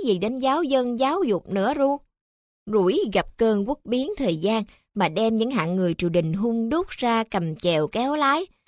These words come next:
Thải thấy những kẻ tai điếc mắt mù, ốc khô lòng chết. Quốc thay kệ quốc, dân thay kệ dân.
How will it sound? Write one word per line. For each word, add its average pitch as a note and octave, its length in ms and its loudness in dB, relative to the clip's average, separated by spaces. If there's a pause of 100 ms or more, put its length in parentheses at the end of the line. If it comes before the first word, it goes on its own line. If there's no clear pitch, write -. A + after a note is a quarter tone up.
(200)
Thải B3 480 -2
thấy D4+ 280 -2
những A#3+ 220 0
kẻ A3+ 360 2
tai A3+ 260 2
điếc D#4 240 -4
mắt E4 260 -4
mù, F#3 440 0
ốc F4+ 220 -2 (100)
khô C4 280 4
lòng E3+ 320 0
chết. D4+ 280 -2 (420)
Quốc C#4 180 2 (100)
thay G3+ 220 0
kệ E3 180 0
quốc, C4 240 2 (280)
dân G3+ 360 2
thay G3+ 280 -2
kệ D3+ 160 0
dân. G3 260 2